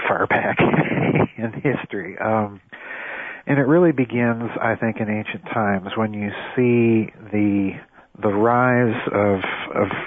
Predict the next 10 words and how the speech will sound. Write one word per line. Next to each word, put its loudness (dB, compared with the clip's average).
for 4
want 4
of 0
a 2
better 2
expression, 0
an -2
international 2
bullion 2
brokering 0